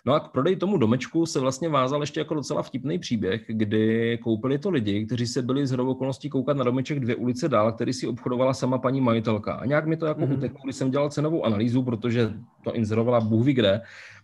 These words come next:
Speaker 1: Já když dělám cenovky, tak jako lítám jenom tam, kde to má smysl, ne Bůh ví kde.
Speaker 2: Jo.
Speaker 1: A já jsem mi vyfoukl kupující.
Speaker 2: Mhm.
Speaker 1: Já jsem mi vyfoukl kupující, takže jsem měl telefonát,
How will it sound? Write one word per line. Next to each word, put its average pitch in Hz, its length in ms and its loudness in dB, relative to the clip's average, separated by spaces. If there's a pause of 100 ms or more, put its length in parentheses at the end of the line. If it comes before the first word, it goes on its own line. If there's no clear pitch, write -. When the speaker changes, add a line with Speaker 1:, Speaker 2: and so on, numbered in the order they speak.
(120)
Speaker 1:
Já 101 140 2
když 107 120 0
dělám 113 240 4
cenovky, 117 380 0
tak 113 120 0
jako 117 340 2
lítám 110 320 4
jenom 117 180 2
tam, 117 140 2
kde 117 100 0
to 120 100 -2
má 123 140 2
smysl, 107 380 -2
ne 107 100 2
Bůh 110 180 2
ví 131 100 0
kde. 113 260 2 (640)
Speaker 2:
Jo. 139 200 -12
Speaker 1:
A 101 100 -2 (600)
já 104 140 2
jsem 139 160 2
mi 165 140 2 (100)
vyfoukl 139 480 -2
kupující. 104 680 -8 (1300)
Speaker 2:
Mhm. 127 220 -4
Speaker 1:
Já - 100 -6
jsem - 180 -8
mi 165 80 -2
vyfoukl 151 380 -2
kupující, 98 720 -6
takže 120 200 -2
jsem 131 160 -4
měl 165 120 0
telefonát, 113 480 0